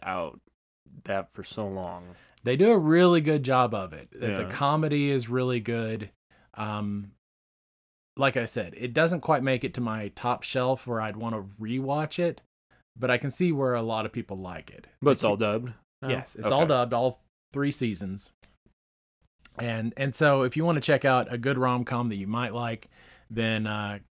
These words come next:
Speaker 2: Kagura-sama is definitely, uh, one of the, the big ones out there.
Speaker 1: Okay.
Speaker 2: Uh, one that I liked, but not rated nearly as high, is called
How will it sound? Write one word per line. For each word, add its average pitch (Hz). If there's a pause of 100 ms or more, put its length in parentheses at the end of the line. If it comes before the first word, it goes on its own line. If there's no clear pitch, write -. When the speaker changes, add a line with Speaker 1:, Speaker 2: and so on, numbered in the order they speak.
(120)
Speaker 2:
Kagura-sama 123
is 101
definitely, 110
uh, 92
one 98
of 95
the, 92
the 92
big 98
ones 92
out -
there. - (140)
Speaker 1:
Okay. 120 (240)
Speaker 2:
Uh, 117
one 196
that 135 (160)
I 113
liked, 113
but 110
not 160 (140)
rated 120
nearly 120
as 90
high, 95 (400)
is 107
called 120